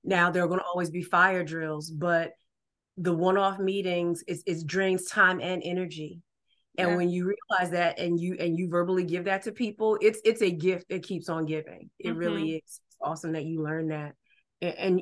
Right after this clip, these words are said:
Speaker 1: and you showed up that way. That's really important. You know, when we talk about that, you know, there are so many lessons that come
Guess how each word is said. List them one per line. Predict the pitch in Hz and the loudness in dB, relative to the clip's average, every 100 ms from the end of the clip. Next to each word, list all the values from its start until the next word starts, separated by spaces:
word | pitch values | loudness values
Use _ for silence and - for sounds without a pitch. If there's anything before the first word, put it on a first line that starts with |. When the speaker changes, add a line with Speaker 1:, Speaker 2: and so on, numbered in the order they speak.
| 185 | 2
Speaker 1:
and | 214 208 | 4 4
you | 202 | 2
showed | - 208 180 | 2 2 4
up | 185 - | 0 -2
that | 151 - | -8 -6
way. | 90 92 - | -10 -10 -6
That's | 160 170 | -6 -4
really | 175 160 | -4 -2
important. | 156 156 165 156 160 170 _ - - - | -4 -2 -4 -4 -6 -12 _ -20 -20 -4
You | 185 | 0
know, | 190 180 170 170 - _ _ _ _ _ | 2 2 -2 -6 -16 _ _ _ _ _
when | - 208 | 4 6
we | 226 | 6
talk | 226 269 269 | 6 4 4
about | 233 214 | 4 4
that, | 208 196 190 - - | 2 2 0 -2 -4
you | 202 | 0
know, | 190 180 | 0 0
there | 196 190 | 0 -2
are | |
so | 190 220 | 0 2
many | 214 202 | 4 4
lessons | 190 185 202 170 | 4 0 -2 -4
that | 185 | -4
come | 185 202 180 175 175 - | 0 0 2 0 -2 -6